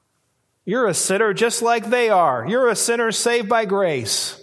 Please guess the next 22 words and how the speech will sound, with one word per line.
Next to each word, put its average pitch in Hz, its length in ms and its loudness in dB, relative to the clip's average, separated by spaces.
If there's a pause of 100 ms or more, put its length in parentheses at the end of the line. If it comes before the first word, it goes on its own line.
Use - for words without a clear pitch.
(760)
No, 214 300 2
it's 202 160 -2
about 185 380 2
shining 226 640 0
forth 220 420 -2
the 185 80 0
glories 190 720 0
of 139 240 -4
God 196 580 0 (480)
through 226 200 -2
the 196 100 0
transformed 240 1120 0
life 226 640 0
to 208 80 0
the 185 100 -2
praise 226 480 0
of 196 100 -2
the 190 100 -2
glory 190 500 0
of 151 140 -2
his 123 260 -6
grace, - 680 -8